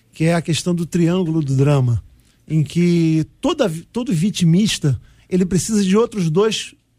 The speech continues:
é, dois personagens. Ele precisa do vilão e ele precisa do salvador ou do herói. Então, o vitimista, ele sempre vai ter alguma coisa pra reclamar de alguém ou de alguma situação pra alguém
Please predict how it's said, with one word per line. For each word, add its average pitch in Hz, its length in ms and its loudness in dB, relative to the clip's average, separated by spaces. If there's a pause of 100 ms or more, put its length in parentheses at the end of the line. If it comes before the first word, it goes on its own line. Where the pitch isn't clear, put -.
é, 180 120 -8
dois 196 200 0
personagens. 135 1000 -2 (380)
Ele 165 180 0
precisa 196 500 0
do 160 100 0
vilão 175 460 0 (640)
e 170 100 -2
ele 202 120 0
precisa 196 460 -2
do 175 100 -4
salvador 170 640 0
ou 151 60 0
do 156 140 0
herói. 117 380 -4 (540)
Então, 240 300 0
o 247 40 2
vitimista, 190 720 0 (220)
ele 202 200 0
sempre 262 600 -2
vai 208 200 2
ter 196 140 0
alguma 196 360 -4
coisa 180 480 -2 (260)
pra 180 140 -4
reclamar 170 540 0
de 151 100 -2
alguém 156 400 -4 (260)
ou 196 80 0
de 190 80 0
alguma 202 200 0
situação 165 600 -4 (480)
pra 247 180 4
alguém 190 540 -2